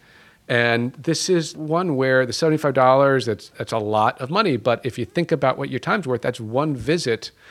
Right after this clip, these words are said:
<laughs> to Costco I've made, and not having to go there, forget everything that I would have bought that I didn't need to buy.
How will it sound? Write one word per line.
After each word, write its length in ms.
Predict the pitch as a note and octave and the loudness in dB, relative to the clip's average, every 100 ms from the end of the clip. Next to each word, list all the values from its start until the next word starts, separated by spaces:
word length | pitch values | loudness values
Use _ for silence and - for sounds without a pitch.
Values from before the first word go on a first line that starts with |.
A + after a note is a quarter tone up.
| - - - | -20 -20 -20
<laughs> 440 | _ - - - | _ -20 -20 -12
to 100 | - | -8
Costco 560 | C#3 E3+ B3 - A2+ A2 | 2 2 2 2 0 0
I've 160 | B2+ A#2+ | -2 0
made, 420 | C3 C#3+ C#3+ C#3 | 2 4 4 0
and 340 | C#3 A#2+ A#2 A#2+ | -4 -4 -4 0
not 180 | D3 | 0
having 240 | D3 D3+ C3+ | 0 -2 0
to 40 | |
go 140 | C3 C3 | 2 4
there, 140 | A2+ | 2
forget 400 | - B2+ D3 - | 0 0 0 0
everything 580 | C#3+ C#3+ D3 C#3+ C3 B2 | -2 0 0 0 0 2
that 200 | A2+ A#2 | 2 4
I 240 | A2+ A2 | 4 4
would 160 | A2 A#2 | 2 2
have 140 | G#2+ | 2
bought 280 | G2 A#2 A#2 | 6 4 4
that 100 | - | -2
I 60 | G2+ | -2
didn't 320 | G2+ A#2 B2 | 0 -2 -2
need 160 | A#2 G#2 | -6 -6
to 80 | |
buy. 460 | G#2 C#3 B2+ G#2 G2+ | -2 0 2 0 -2